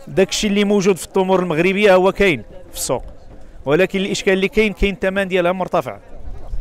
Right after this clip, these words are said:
دابا مثلًا ملي كتشوف هاد التمر اللي حدانا، كتشوف، آه، بوفكوس، بوفكوس غادي ل ستين درهم حتى ل خ-، حتى ل، حتى ل سبعين درهم. الجيل البادي من، من ربعمية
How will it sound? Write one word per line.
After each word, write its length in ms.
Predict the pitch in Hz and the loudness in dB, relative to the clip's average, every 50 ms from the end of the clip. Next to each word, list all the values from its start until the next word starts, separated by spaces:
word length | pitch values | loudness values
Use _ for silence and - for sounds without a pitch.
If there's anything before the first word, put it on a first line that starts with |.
| - - - - - | -6 -6 -6 -4 -2
دابا 200 | 127 135 147 160 | 0 2 2 4
مثلًا 400 | 160 170 170 - 175 170 175 175 | 4 4 2 4 4 2 2 2
ملي 160 | 170 170 170 | 0 0 0
كتشوف 320 | - 180 160 - 170 147 | 0 0 0 0 0 0
هاد 80 | 151 156 | 0 0
التمر 220 | - - 156 156 | 0 0 0 0
اللي 140 | 156 160 156 | 2 2 2
حدانا، 300 | 131 - 147 151 156 190 | 2 2 0 2 2 4
كتشوف، 420 | 180 - 165 151 - - 147 - 156 | 4 6 6 6 6 4 4 4 2
آه، 1080 | 151 147 - - - - - - - - - - - - - - - 135 143 147 147 | 0 0 -2 -2 -2 -2 -2 -4 -8 -8 -8 -14 -18 -16 -14 -6 -2 0 2 2 2
بوفكوس، 500 | 143 139 175 139 139 127 123 180 208 185 | 4 2 2 0 0 -4 2 2 2 2
بوفكوس 460 | 156 160 180 151 131 123 175 196 151 | 2 -2 -2 -2 -2 -2 -2 -2 0
غادي 240 | 151 156 165 165 185 | 0 -2 0 0 -2
ل 40 | 175 | -4
ستين 340 | - - - - 196 190 180 | -4 -6 -6 -6 -6 -2 0
درهم 300 | 175 156 139 131 120 107 - - - - - - - | 2 2 2 2 0 -4 -10 -18 -20 -20 -20 -20 -20
حتى 260 | - - - - 190 | -20 -12 0 0 0
ل 40 | 190 | 0
خ-، 120 | - - - - - | 0 -6 -12 -16 -10
حتى 140 | - - 185 | -2 0 0
ل، 100 | 208 208 | 0 -2
حتى 180 | - - - 208 | -8 -2 -2 -2
ل 40 | 185 | -2
سبعين 340 | - 165 139 147 165 170 165 | -2 -4 -2 -2 -2 0 0
درهم. 280 | 165 139 120 117 107 - - - - - - - - - - - - - - - - - | 0 0 0 -2 -4 -6 -8 -8 -6 -4 -6 -4 -4 -6 -6 -8 -8 -12 -8 -8 -6 -6
الجيل 420 | 123 120 - 156 196 190 170 170 | -4 -4 -2 0 2 4 4 4
البادي 380 | 160 143 143 180 185 160 190 190 | 2 2 2 2 2 2 0 -2
من، 180 | 190 196 190 190 | -2 -2 -4 -4
من 320 | - - - - - 185 | -6 -6 -4 -2 -2 0
ربعمية 680 | 185 180 175 156 160 147 143 156 170 185 196 208 208 214 | 2 0 2 2 2 0 0 0 2 2 4 2 2 0